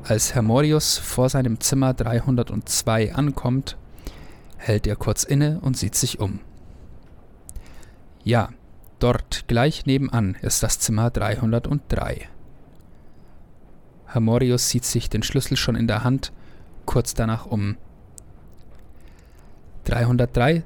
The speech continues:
sieht erwartungsgemäß von außen genauso aus wie dreihundertzwei, aber nun spürt er die Neugier. Er lauscht kurz auf andere Schritte. Und als er nichts hört,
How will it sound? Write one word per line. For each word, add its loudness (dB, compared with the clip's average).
sieht 0
erwartungsgemäß 2
von 0
außen 2
genauso 4
aus 0
wie -4
dreihundertzwei, 0
aber 2
nun 4
spürt 2
er 2
die 0
Neugier. -2
Er 4
lauscht 2
kurz 0
auf -2
andere 4
Schritte. -2
Und 4
als 4
er 2
nichts -2
hört, 0